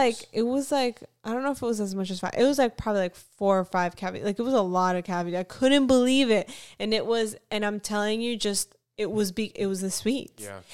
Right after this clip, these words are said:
Speaker 1: And it was also, I never took my toothbrush to work. Like, I never thought about doing that.
Speaker 2: Yeah.
Speaker 1: So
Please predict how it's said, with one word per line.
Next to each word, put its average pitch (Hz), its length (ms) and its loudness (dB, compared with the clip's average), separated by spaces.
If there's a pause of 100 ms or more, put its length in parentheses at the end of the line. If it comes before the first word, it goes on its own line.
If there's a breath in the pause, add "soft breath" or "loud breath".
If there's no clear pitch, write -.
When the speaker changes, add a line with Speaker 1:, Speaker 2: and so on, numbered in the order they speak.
(140 loud breath)
Speaker 1:
And 247 80 2
it 254 60 6
was 254 160 -2
also, 247 400 2
I 214 120 2
never 240 220 -2
took 277 240 -4
my 226 120 0
toothbrush 202 480 -4
to 277 100 -2
work. 269 280 2
Like, 202 100 -6
I 202 60 0
never 208 180 0
thought - 260 -6
about 107 400 -4
doing 247 300 -4
that. 269 340 -2
Speaker 2:
Yeah. 123 240 -12
Speaker 1:
So 214 480 4